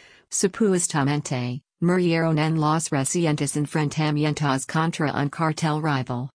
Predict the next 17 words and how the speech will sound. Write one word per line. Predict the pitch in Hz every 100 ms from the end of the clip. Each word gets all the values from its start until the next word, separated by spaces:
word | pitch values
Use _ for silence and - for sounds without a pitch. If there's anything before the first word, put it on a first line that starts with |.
| _ _ _ _ _ 185
La | 185 202
sangrienta | 202 170 175 156 147 147 175 165
escena | - 143 175 170
tuvo | - 180 165
lugar | 160 156 156 151
el | 147 151 160
miércoles | 143 147 151 151 139
por | - 190 165
la | 147 143
tarde | 160 147 147 147
en | - 147 147
la | 139 139
ciudad | - 147 160 151 156 147
fronteriza | - 170 156 143 147 151 143
de | 139
Miguel | 147 147 160 156
Alemán, | 147 147 147 147 135 127 123